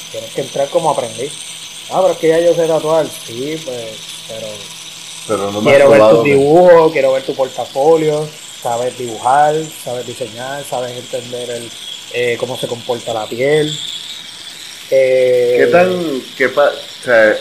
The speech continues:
Speaker 2: obviamente el dibujar y el... La, la idea de saber trabajar con la perspectiva es una que va para todas las artes, pero el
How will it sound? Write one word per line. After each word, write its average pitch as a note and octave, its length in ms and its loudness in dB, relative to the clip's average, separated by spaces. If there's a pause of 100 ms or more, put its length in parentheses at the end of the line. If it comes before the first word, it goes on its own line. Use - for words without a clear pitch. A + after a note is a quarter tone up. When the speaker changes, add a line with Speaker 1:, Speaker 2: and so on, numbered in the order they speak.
Speaker 2:
obviamente C#3 460 2
el C3 120 0
dibujar A2 800 2
y A2+ 140 2
el... F2 640 -2 (480)
La, G2+ 400 2
la F#2+ 240 2
idea F#2+ 240 2
de G#2+ 220 4
saber G#2 400 2 (100)
trabajar G2+ 320 2
con G2+ 120 -4
la F#2+ 80 2
perspectiva G2 1080 -2
es F2+ 120 -6
una G2 260 -6
que G#2+ 100 -2
va G2+ 260 2
para G2 280 -2
todas F#2 280 -2
las F#2+ 180 -4
artes, C3+ 260 -6 (100)
pero F2 440 -2 (400)
el G#2 580 2